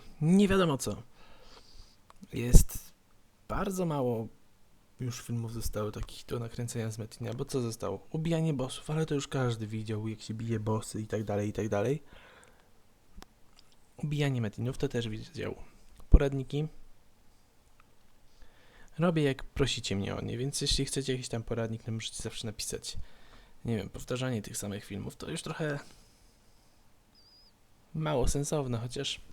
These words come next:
wiem, że niektóre trzeba by było powtórzyć, bo wiecie, mają już trzy lata i na przykład coś się w tym desenie zmieniło po prostu. Dlatego też, jeśli macie jakieś pomysły,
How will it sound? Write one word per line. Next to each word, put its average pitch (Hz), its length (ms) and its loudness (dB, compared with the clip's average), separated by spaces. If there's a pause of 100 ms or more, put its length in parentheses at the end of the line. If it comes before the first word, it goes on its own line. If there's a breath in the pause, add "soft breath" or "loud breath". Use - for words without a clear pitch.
(420)
wiem, 139 220 2
że 143 80 0
niektóre 139 320 -2
trzeba 123 320 -2
by 110 160 -2
było 107 200 0
powtórzyć, 123 480 -2
bo 123 140 -2
wiecie, 113 320 -4 (1700 loud breath)
mają 135 260 -4
już - 160 -4
trzy - 240 -4
lata 127 420 -4
i 113 140 -4
na 110 160 -6
przykład 107 500 -8 (680)
coś - 200 -8
się - 240 -2
w - 120 -10
tym 113 480 -2
desenie 110 340 -6
zmieniło 131 380 0
po - 100 -8
prostu. - 340 -6 (1700)
Dlatego 151 260 4
też, 127 160 0
jeśli 117 180 -2
macie 117 160 -2
jakieś - 140 -10
pomysły, 110 380 2